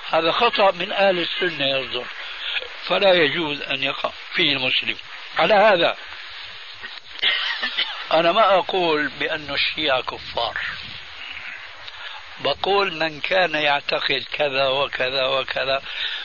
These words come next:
من كان يقول القرآن ناقص، من يقول أهل البيت أفضل عند الله من الأنبياء والرسل والملائكة،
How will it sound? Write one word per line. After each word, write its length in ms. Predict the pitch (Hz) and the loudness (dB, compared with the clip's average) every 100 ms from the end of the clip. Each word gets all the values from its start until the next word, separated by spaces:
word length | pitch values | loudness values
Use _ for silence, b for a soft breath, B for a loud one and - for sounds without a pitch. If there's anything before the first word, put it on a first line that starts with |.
| B | B
من 180 | 147 170 | -2 -2
كان 260 | 165 180 165 | 2 2 2
يقول 320 | 156 175 160 | -2 -2 -2
القرآن 520 | - 156 156 151 147 | 0 0 2 0 2
ناقص، 400 | 151 160 143 143 - B B B B 143 | 2 2 2 0 -2 B B B B -2
من 180 | 160 180 | 0 2
يقول 340 | 165 - 170 | 0 0 2
أهل 200 | 165 151 | 4 4
البيت 380 | 151 147 160 - | 2 0 -2 0
أفضل 460 | 170 170 147 160 147 | 0 0 2 0 2
عند 220 | 160 147 | -2 -2
الله 460 | 147 151 156 131 | 0 4 4 2
من 160 | 127 147 | 0 -4
الأنبياء 640 | 139 143 - 147 147 143 | -4 -6 -4 -2 2 2
والرسل 480 | 135 139 165 - 147 | 2 2 0 -2 -4
والملائكة، 760 | 139 135 147 165 156 147 147 | -4 -2 2 2 2 -2 -4